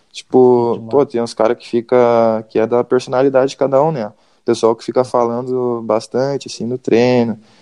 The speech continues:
Speaker 1: tipo, é de ca-, é de cada um. Ele é um cara mais quieto, assim, sabe, pelo que eu vi. Ele é mais, tipo, mais, não sei explicar, mas ele é mais quieto na dele, não parece que ele,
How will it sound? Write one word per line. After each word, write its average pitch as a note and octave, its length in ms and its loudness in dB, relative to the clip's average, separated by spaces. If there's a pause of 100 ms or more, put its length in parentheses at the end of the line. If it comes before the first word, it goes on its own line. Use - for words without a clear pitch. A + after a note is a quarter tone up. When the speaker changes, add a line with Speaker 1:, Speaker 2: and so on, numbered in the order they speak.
Speaker 1:
tipo, - 340 0
é A2 80 4
de G#2+ 100 -10
ca-, F2+ 220 0
é A2 40 2
de - 80 -4
cada A#2 220 2
um. D3 100 0
Ele A#2 160 -2
é B2 40 -2
um C3+ 80 -4
cara C#3 180 0
mais C#3 240 -4
quieto, D3+ 320 0
assim, C#3 220 -6
sabe, A#2 280 -2
pelo A#2 180 0
que - 80 -8
eu A#2 100 2
vi. A#2+ 240 0 (500)
Ele G#2+ 120 0
é A2+ 60 2
mais, A2+ 680 -2 (160)
tipo, A2+ 640 0 (340)
mais, G#2+ 1080 -4 (920)
não B2+ 140 2
sei F3 140 2
explicar, B2+ 360 2
mas A2+ 120 -2
ele A#2+ 80 -2
é A#2+ 40 -2
mais C3 200 0
quieto D3 260 0
na B2+ 100 -2
dele, C3 220 4
não A#2 140 -4
parece A2+ 400 0
que - 80 -2
ele, A#2 320 2